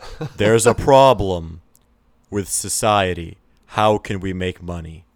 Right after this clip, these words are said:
Speaker 2: Right? And then
Speaker 1: Hot white
Speaker 2: s-
Speaker 1: woman. <laughs>
Speaker 2: Yeah, yeah. And then they had their team of all white people.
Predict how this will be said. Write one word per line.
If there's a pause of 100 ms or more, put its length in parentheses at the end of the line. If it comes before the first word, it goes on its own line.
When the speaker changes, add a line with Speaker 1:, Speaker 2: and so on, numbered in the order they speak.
(800)
Speaker 2:
Right? (500)
And
then
Speaker 1:
Hot
white
Speaker 2:
s-
Speaker 1:
woman. (180)
<laughs>
Speaker 2:
Yeah,
yeah.
And
then
they
had
their
team
of
all
white
people.